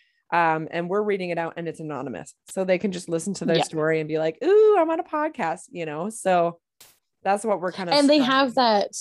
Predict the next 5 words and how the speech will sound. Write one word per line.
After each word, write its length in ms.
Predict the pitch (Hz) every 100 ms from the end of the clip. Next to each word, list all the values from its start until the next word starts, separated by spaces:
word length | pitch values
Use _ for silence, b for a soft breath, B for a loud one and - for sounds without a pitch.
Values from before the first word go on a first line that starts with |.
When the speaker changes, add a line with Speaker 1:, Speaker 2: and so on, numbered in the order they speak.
| -
Speaker 2:
um, 600 | 202 196 185 180 180 190 - - - _ _ _ _ _
they 240 | 208 196 208
have 320 | 196 214 196 -
that 440 | 202 190 190 - - - - - _ _ _ _ _ _ _ _ _
confidence, 640 | - 220 208 208 190 185